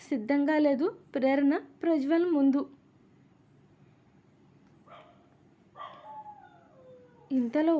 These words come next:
సన్నని గీతలా కనిపిస్తున్న ఆమె నడుమంపుల్లో తన చేతిని వేసి, గట్టిగా ప్రెస్ చేస్తూ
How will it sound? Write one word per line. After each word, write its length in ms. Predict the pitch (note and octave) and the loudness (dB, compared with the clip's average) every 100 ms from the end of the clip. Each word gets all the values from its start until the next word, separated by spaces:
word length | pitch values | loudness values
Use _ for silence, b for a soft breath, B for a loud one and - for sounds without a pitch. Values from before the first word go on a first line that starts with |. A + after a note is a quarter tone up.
| - - - | -2 -12 -20
సన్నని 520 | - A#3+ A#3 C#4 D4+ | -4 -2 0 2 2
గీతలా 440 | C4+ D4 D4 D4+ F#4 | 2 0 0 -2 -2
కనిపిస్తున్న 680 | - C#4+ C#4 C#4+ - C#4+ D#4 G#4+ b b b _ C4+ | -2 -2 -2 -4 -2 0 0 -4 b b b _ -2
ఆమె 260 | C4 B3+ | 0 2
నడుమంపుల్లో 720 | B3 A#3 B3 D4 C#4+ D4+ D4 F#4+ - - _ - | 0 -2 0 0 2 2 2 0 -4 -20 _ -6
తన 160 | C4+ B3 | -2 -2
చేతిని 520 | B3+ B3+ B3 D4+ D4+ | -2 -4 -2 0 2
వేసి, 340 | C#4 C#4 D#4+ G#4+ - B B B - B3+ C4 | 2 0 0 -4 -6 B B B -14 -6 -4
గట్టిగా 360 | A#3+ C4+ C#4+ | -4 -2 -2
ప్రెస్ 300 | F4 E4+ D#4 - | 0 0 -4 -2
చేస్తూ 300 | E4 D#4 - | -2 0 0